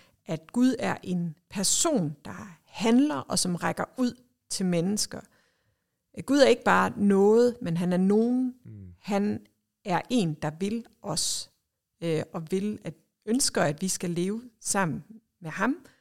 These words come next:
Speaker 1: og, øh, inviterer os, øh, til at blive en del af hans, øh, hans folk. For det andet så det her med, at fortællingerne, de engagerer os som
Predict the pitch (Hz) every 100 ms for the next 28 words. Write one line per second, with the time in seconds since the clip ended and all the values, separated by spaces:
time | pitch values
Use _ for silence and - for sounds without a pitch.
0 | _ _ _ - 175 160 160 185 208 196
1 | 190 - 196 190 - 262 156 - 175 -
2 | - - _ _ 170 160 190 196 _ _
3 | - 185 - 170 160 214 156 180 160 175
4 | 175 - - _ _ _ _ _ _ _
5 | _ _ 180 - - 175 180 - - 214
6 | - - _ _ _ _ _ _ _ _
7 | _ _ _ _ _ _ _ _ _ _
8 | _ _ _ _ _ _ - 196 233 302
9 | - 240 240 220 202 196 - - - -
10 | 185 - 294 240 165 160 160 185 226 -
11 | 190 196 196 - 311 277 - 208 - -
12 | - - 190 180